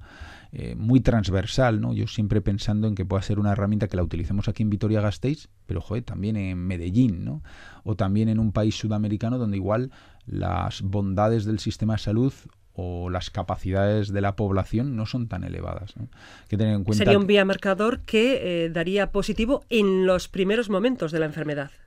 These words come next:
Speaker 1: Bueno, desde luego daría positivo, esto nos indicaría que hay ese riesgo ya desde una situación de pre-Alzheimer, ¿no? Previa, ¿no?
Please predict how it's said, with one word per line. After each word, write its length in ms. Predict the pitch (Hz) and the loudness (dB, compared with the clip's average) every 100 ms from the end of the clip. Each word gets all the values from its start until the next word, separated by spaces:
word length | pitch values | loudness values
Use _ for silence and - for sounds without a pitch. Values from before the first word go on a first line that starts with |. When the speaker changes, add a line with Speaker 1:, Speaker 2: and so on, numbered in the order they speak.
| - | 4
Speaker 1:
Bueno, 400 | 147 131 139 - | 6 6 4 0
desde 300 | 104 107 107 | -2 0 2
luego 640 | 104 107 113 120 120 - - - | 2 4 4 6 6 2 -10 -6
daría 420 | 104 107 120 123 | 0 4 6 6
positivo, 800 | 135 - 120 147 139 131 160 - | 4 4 4 8 10 8 4 -2
esto 260 | 120 - 95 | -10 -4 -2
nos 240 | 95 92 | -2 -4
indicaría 560 | 92 90 95 90 101 101 | -2 -2 0 4 6 6
que 100 | 98 | 4
hay 140 | 104 | 2
ese 200 | 101 - | 4 2
riesgo 680 | 101 104 110 98 110 127 127 | 0 2 0 0 0 0 -4
ya 300 | - 87 90 | -8 -6 -4
desde 240 | 90 95 95 | -4 -4 -4
una 160 | 95 | -6
situación 500 | 92 92 95 95 104 | -6 -6 -6 -4 -2
de 80 | 104 | -2
pre-Alzheimer, 960 | 90 - 85 80 - 98 101 90 78 92 | -4 -4 -4 -4 -2 0 2 0 -6 -8
¿no? 240 | 92 69 - | -8 -10 -8
Previa, 420 | 92 95 85 80 | -6 -4 -4 -6
¿no? 180 | 87 | -10